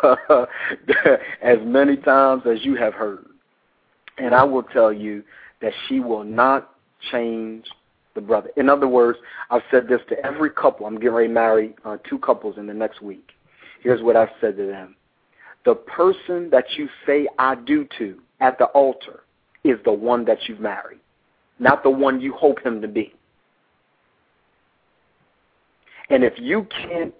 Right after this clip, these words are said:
love that one, then you can't be with that one.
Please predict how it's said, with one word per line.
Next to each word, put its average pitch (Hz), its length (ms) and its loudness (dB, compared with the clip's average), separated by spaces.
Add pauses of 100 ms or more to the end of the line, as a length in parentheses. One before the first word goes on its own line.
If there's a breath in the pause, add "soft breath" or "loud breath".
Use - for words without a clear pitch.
love 131 480 2
that 143 300 4
one, 95 200 -16 (1700)
then 127 180 2
you 127 100 -2
can't 120 320 -4
be 113 160 -6
with 107 200 -16
that 104 260 -10
one. - 120 -20